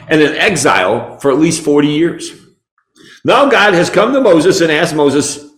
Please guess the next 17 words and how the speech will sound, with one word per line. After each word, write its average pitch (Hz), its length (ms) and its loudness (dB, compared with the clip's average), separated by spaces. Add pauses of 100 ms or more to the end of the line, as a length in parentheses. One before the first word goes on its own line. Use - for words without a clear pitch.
(300)
to 185 120 0
believe 180 320 0
in 98 100 -4
him. - 340 -10 (840)
And 147 100 2
Moses 180 380 2
is 156 140 -2
saying, 135 520 -2 (760)
"Thanks, 156 420 -2 (800)
but 127 160 -4
no 117 140 0
thanks." - 420 -10 (1400)
Moses 190 420 2
says 185 240 2
in 151 120 2
verse 151 240 0
one, 139 580 -4